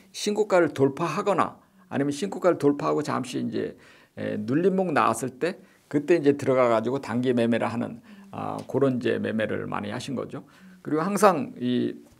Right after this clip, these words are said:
저분이 이제 이천십팔 년도에 삼성증권의 이제 일 등 개인 고객으로서 일 등 수익률을 달성하셨던 분이에요. 그때 당시에 이천십팔 년도면은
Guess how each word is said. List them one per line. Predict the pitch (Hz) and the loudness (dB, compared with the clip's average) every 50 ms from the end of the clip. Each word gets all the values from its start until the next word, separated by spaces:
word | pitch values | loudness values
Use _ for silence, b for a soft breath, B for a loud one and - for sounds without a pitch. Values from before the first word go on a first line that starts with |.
| _ _ _ _ | _ _ _ _
저분이 | - 143 143 143 143 156 151 147 | 2 4 4 4 4 2 0 0
이제 | 139 123 117 117 | 0 2 2 2
이천십팔 | 113 117 131 - - 170 160 151 - - - 196 185 | 2 0 -4 -2 -2 -2 -2 -2 -8 -6 -2 2 4
년도에 | 180 180 170 165 151 139 135 123 117 110 107 101 - - - _ _ _ _ _ _ _ _ _ _ _ _ _ _ _ | 4 4 2 2 4 4 6 6 6 4 2 0 -2 -6 -18 _ _ _ _ _ _ _ _ _ _ _ _ _ _ _
삼성증권의 | - - - 202 208 202 233 214 196 139 147 160 147 147 - 156 151 147 131 120 | -8 -6 -4 -4 0 2 2 0 2 0 -2 -4 0 4 6 6 6 6 2 2
이제 | 98 113 | 2 0
일 | - - 139 170 - - - | 2 2 2 2 0 2 4
등 | - 175 147 | 4 6 6
개인 | 123 113 - 131 147 170 175 170 | 4 2 4 6 6 8 6 4
고객으로서 | - - 143 147 151 147 139 131 127 123 123 - | 0 0 2 6 6 6 6 6 2 0 0 0
일 | 123 - - | -2 -2 -2
등 | - 220 208 | -2 -2 -2
수익률을 | 196 - - 202 190 180 175 165 143 139 123 123 117 | -2 -4 -4 -4 -4 -2 -2 0 -2 0 0 0 -2
달성하셨던 | 117 113 110 113 - 127 123 120 117 120 117 135 127 - 127 120 110 | -2 -2 -6 -4 -4 -4 -4 -4 -4 -4 -4 -6 -4 -2 -2 -2 -2
분이에요. | 110 113 117 113 107 110 120 127 110 - B B B B B B B | -2 -2 -4 -2 -2 -4 -6 -8 -10 -12 B B B B B B B
그때 | - 139 - 147 | -10 0 2 2
당시에 | 135 135 131 123 120 123 120 | 2 2 0 -2 -2 -2 -4
이천십팔 | 135 135 - 160 156 - - - - 202 190 | -2 -2 -4 -4 -4 -6 -10 -2 0 2 4
년도면은 | 190 190 180 170 160 160 147 143 135 131 135 131 131 123 117 110 - | 4 2 2 2 2 2 2 2 0 2 0 0 0 -2 -4 -6 -6